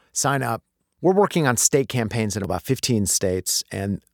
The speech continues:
we have lots of ways for people to get involved, from writing letters to the editor to circulating petitions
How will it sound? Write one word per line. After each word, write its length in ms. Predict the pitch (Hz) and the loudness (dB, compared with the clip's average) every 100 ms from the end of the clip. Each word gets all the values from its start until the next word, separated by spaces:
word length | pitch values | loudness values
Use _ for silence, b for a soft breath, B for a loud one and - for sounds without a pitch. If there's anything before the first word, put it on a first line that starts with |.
| - | -2
we 120 | 113 | -2
have 120 | 98 | 0
lots 400 | 98 113 135 - | 2 4 4 2
of 100 | 104 | 2
ways 260 | 107 101 92 | 2 2 -2
for 140 | 98 | -6
people 260 | 101 101 98 | -8 -6 -4
to 60 | |
get 160 | 90 90 | -4 -6
involved, 440 | 98 90 80 78 | -4 -4 -2 -4
from 220 | - 95 90 | -4 -4 -2
writing 300 | 95 104 95 | -2 -2 -2
letters 300 | 101 107 - | 0 0 -2
to 100 | 101 | -4
the 160 | 104 101 | -2 0
editor 460 | 95 90 95 92 - | 0 0 0 -2 -4
to 420 | - 101 95 92 - | -6 -4 -4 -6 -2
circulating 580 | - 117 120 107 104 101 | 2 2 2 2 2 0
petitions 880 | 107 101 92 107 95 92 - - | -2 -4 -2 0 0 0 -4 -6